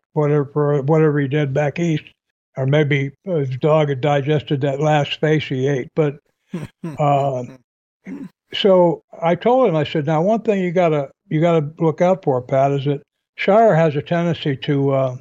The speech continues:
Speaker 1: to, uh, not pay guys, you know, that he, how we always get paid a couple weeks behind." I said, "When you leave here, you know, there's a chance he might not pay you."
Speaker 2: That's probably the wrong guy. <laughs>
Speaker 1: <laughs> Well,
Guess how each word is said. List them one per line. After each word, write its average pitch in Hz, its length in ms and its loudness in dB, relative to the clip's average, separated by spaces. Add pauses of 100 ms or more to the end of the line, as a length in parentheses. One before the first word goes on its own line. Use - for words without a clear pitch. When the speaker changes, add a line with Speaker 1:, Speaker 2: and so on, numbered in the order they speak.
(500)
Speaker 1:
to, 139 300 0
uh, 135 160 2
not 151 360 0
pay - 220 0
guys, 127 480 -4
you 143 80 -4
know, 139 360 0
that 135 280 -2
he, 147 180 2 (380)
how 147 180 2
we 156 60 6
always 160 200 4
get 147 200 -2
paid 156 200 2
a 143 60 -2
couple 151 300 -4
weeks 147 180 -4
behind." 160 600 -2 (480)
I 147 80 0
said, 135 240 -2
"When 151 160 0
you 196 160 4
leave 226 220 2
here, 135 260 0
you 151 80 0
know, 143 180 2
there's 135 140 -2
a - 20 -10
chance - 320 0
he 147 120 -2
might 143 300 0 (260)
not 156 200 -6 (140)
pay 208 220 0
you." 117 160 -8 (640)
Speaker 2:
That's 127 140 -20
probably 120 320 -8
the 113 140 -10
wrong 117 260 -6
guy. 113 260 -8 (140)
<laughs> - 320 -14 (320)
Speaker 1:
<laughs> 220 100 0 (720)
Well, 147 240 -2